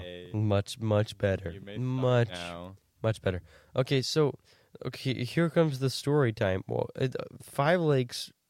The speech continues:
Speaker 2: fired, or, like, not fired, but t-,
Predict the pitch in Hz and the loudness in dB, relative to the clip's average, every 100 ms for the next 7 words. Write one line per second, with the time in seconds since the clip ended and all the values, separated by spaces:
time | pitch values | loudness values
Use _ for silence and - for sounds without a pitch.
0 | _ _ _ _ _ - - - 135 135 | _ _ _ _ _ -16 -16 -2 4 4
1 | 147 117 110 117 - _ _ _ - 131 | 6 4 2 -2 -10 _ _ _ -4 0
2 | 120 - - - - - 120 117 - _ | 0 -2 -12 -18 -6 2 2 2 -6 _
3 | _ _ _ _ _ - 156 - 139 127 | _ _ _ _ _ -4 -4 0 4 6
4 | 120 123 - | 6 2 2